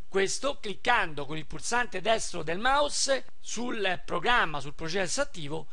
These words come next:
generando così un menu che ti evidenzia alcune opzioni, alcune funzioni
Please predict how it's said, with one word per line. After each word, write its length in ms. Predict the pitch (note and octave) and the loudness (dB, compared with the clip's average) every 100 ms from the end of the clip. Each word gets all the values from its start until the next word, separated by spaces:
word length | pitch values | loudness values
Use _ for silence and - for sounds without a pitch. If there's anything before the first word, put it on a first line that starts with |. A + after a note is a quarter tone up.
| - | -4
generando 640 | C#3 G#3 B3+ G#3+ D#3+ E3+ F3 | 0 0 2 2 2 0 0
così 320 | G3+ G#3+ F3+ | 0 0 -2
un 160 | D#3+ | -2
menu 380 | G3 C4 G3 E3+ | -2 0 0 -2
che 180 | - G3 | -2 -4
ti 180 | - A3 | -2 -2
evidenzia 560 | A3+ C4 F3+ C#3+ - F3+ | -2 0 0 0 0 0
alcune 500 | - G#3 G3 F3+ - - | -2 -2 -2 -2 -2 -2
opzioni, 560 | B3+ A#3 - F3 C#3 D3+ | 0 0 0 -2 -2 -2
alcune 300 | D#3+ G3+ A3+ | -2 -2 -2
funzioni 540 | B3+ A3 - D3+ D#3+ | -2 -2 -2 -2 -2